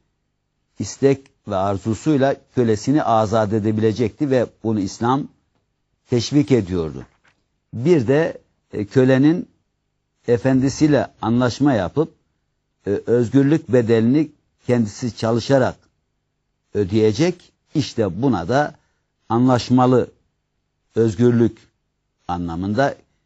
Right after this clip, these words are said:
Kitabül Mükateb ana başlığıyla biz ilgili hadisleri okumaya çalışacağız Allah'ın izniyle.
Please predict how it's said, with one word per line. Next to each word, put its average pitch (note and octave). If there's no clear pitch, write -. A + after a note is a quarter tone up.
Kitabül A2
Mükateb A2
ana F#2+
başlığıyla A#2+
biz A#2
ilgili G2
hadisleri F2+
okumaya A#2
çalışacağız G2
Allah'ın F#2+
izniyle. E2+